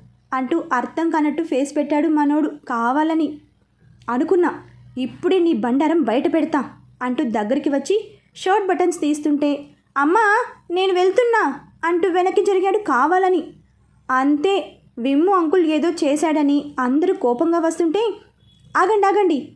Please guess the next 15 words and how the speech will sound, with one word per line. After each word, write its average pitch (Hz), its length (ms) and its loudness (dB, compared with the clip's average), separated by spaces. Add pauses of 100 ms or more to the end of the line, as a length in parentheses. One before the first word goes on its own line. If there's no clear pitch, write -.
(140)
మేము 277 320 2 (120)
ఇంకా 302 240 0 (140)
ఏం 320 240 0
మాట్లాడుకోలేదు 370 680 2 (520)
అన్నాడు 349 300 0
విమ్ము 359 340 0
నవ్వుతూ. 320 500 0 (680)
అందరూ 262 360 0
ఆగిపోయారు. 285 580 0 (640)
ఏంటి 285 400 0 (400)
భయపడ్డావా 233 680 0 (480)
అంటూ 349 240 0
నవ్వాడు 349 460 0
వీర. 311 260 0 (680)
భయమా? 381 520 0